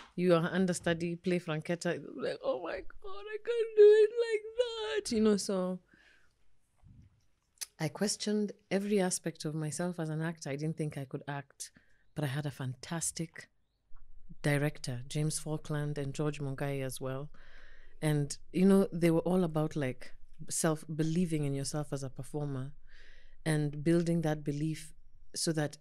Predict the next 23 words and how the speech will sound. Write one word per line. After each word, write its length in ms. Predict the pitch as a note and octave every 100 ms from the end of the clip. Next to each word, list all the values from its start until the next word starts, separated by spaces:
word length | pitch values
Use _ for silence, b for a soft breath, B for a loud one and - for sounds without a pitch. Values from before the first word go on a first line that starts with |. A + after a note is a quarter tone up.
| -
even 240 | F#3+ F#3
if 100 | E3
you 60 | D3+
don't 300 | C#3 D#3+ E3
get 260 | D#3 C3+ -
an 140 | C3+
applause 560 | B2 C#3+ C#3 B2+ C3+ D#3
or 80 | D3
even 220 | D#3+ D3+
if 80 | D3
you 100 | C#3
don't 280 | C#3 D3 D#3
get 240 | C#3 B2+
the 80 | -
accolades 480 | C3 B2+ C3+ C3 C3
and 100 | C3+
you 80 | C3+
don't 300 | D3 D3 C#3+
get 180 | C#3
the 80 | -
money 380 | C3+ C3 C3 C3
and 140 | B2
you 160 | B2+